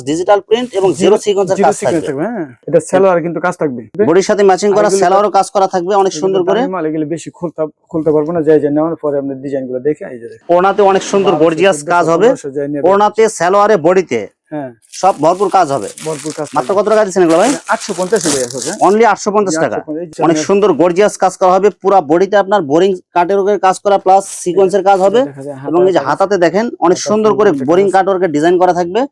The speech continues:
Speaker 2: এটা এক একটা এক এক রকম থাকবে
Speaker 1: এবং
Speaker 2: আর কি, হ্যাঁ?
Speaker 1: সালোয়ারে অনেক সুন্দর করে ডিজাইন করা থাকবে।
Speaker 2: হুম।
Speaker 1: এটা কি সম্পূর্ণ এক রেট?
Speaker 2: আটশো পঞ্চাশ।
Speaker 1: আটশো পঞ্চাশ টাকা।
Speaker 2: হ্যাঁ, এখন এই যে যেটা বিক্রি করে মোটামুটি
Speaker 1: এগুলো সব ক্যাটালগ ডিজাইন
Speaker 2: হ্যাঁ,
Speaker 1: এগুলো।
Speaker 2: এটা হচ্ছে আপনার কাটওয়ার্ক করা।
Speaker 1: ভাই, বোরিং কাটওয়ার্কের মাল ভাই প্রত্যেক সপ্তাহে কি আসে নাকি ভাই?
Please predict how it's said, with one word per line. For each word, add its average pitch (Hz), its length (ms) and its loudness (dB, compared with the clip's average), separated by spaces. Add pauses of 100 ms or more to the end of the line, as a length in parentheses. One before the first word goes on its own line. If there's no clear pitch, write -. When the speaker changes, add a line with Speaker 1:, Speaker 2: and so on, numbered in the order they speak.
Speaker 2:
এটা 185 200 -12
এক - 120 -10
একটা 190 180 -8
এক 160 100 -6
এক 156 100 -8
রকম 170 220 -4
থাকবে 147 200 -8
Speaker 1:
এবং 160 100 4
Speaker 2:
আর 156 40 0
কি, 165 60 -2
হ্যাঁ? - 100 0
Speaker 1:
সালোয়ারে 208 320 4
অনেক 202 200 -2
সুন্দর 214 280 -4
করে 196 180 2
ডিজাইন 156 260 2
করা 127 180 0
থাকবে। 95 220 -12
Speaker 2:
হুম। 135 140 -6 (320)
Speaker 1:
এটা 156 120 0
কি 160 120 -2
সম্পূর্ণ 214 320 2
এক 180 100 -6
রেট? - 140 0 (120)
Speaker 2:
আটশো 185 260 -2
পঞ্চাশ। 180 200 -4
Speaker 1:
আটশো 185 220 -4
পঞ্চাশ 190 280 -2
টাকা। 101 160 -2
Speaker 2:
হ্যাঁ, 151 160 -2 (100)
এখন 175 260 -4
এই 185 80 -2
যে 180 60 2 (100)
যেটা 180 160 4 (100)
বিক্রি 185 280 -2
করে 196 140 2 (220)
মোটামুটি 185 460 -2 (540)
Speaker 1:
এগুলো 170 200 0
সব 202 120 0
ক্যাটালগ 202 360 4
ডিজাইন 151 200 4
Speaker 2:
হ্যাঁ, 123 120 -4
Speaker 1:
এগুলো। 165 100 -6
Speaker 2:
এটা 185 120 -4
হচ্ছে 180 200 -4
আপনার 180 160 -6 (140)
কাটওয়ার্ক 156 400 -6
করা। 123 120 -14 (140)
Speaker 1:
ভাই, 147 180 2
বোরিং 202 200 4 (160)
কাটওয়ার্কের 220 500 2
মাল 220 220 4
ভাই 220 140 2 (220)
প্রত্যেক 208 300 -6
সপ্তাহে 233 280 -2
কি 240 100 -2
আসে 226 140 -4
নাকি 131 180 0
ভাই? 196 100 2